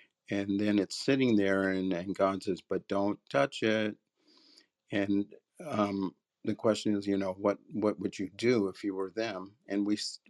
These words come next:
we know according to the, to the, to the Bible and according to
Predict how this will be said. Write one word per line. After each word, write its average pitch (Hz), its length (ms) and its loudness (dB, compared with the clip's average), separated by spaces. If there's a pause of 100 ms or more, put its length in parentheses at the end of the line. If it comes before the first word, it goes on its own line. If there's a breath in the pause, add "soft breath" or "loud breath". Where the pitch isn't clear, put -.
(120)
we 101 200 0
know 104 320 6
according 101 420 2
to 110 120 0
the, 87 320 -4 (460)
to 98 120 -2
the, 85 300 -8 (380)
to 92 100 -4
the 85 140 -6 (520)
Bible 123 460 6
and 95 100 -10
according 98 360 -8
to 92 320 -6